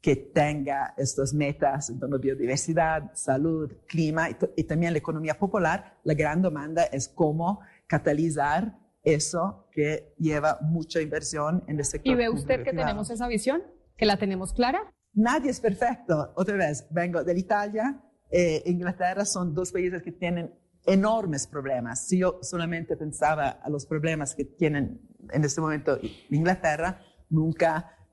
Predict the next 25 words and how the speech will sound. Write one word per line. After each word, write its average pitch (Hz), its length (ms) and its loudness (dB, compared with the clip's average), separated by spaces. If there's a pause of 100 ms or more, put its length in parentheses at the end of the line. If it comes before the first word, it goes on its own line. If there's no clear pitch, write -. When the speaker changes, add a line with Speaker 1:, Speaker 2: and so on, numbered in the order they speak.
(220)
Speaker 1:
trataría 151 460 2
de 147 80 -2
ayudarlos, 151 600 0
¿no? 170 280 -2 (580)
Cada 208 320 2
país 170 320 0
tiene 151 600 -4
problemas. 143 760 -4 (320)
El 156 120 2
problema 170 440 0
es 170 160 -6 (100)
cómo 160 540 -2
usar, 143 720 -2 (140)
eh, 135 220 -2
las 147 220 -2
oportunidades 147 1000 -2
que 151 160 -2
hay, 127 260 0
que 143 140 -8
son 139 200 -2
las 127 360 -6
resources 180 560 0
naturales, 147 760 -2 (160)
usándolos 156 600 2
bien 147 420 2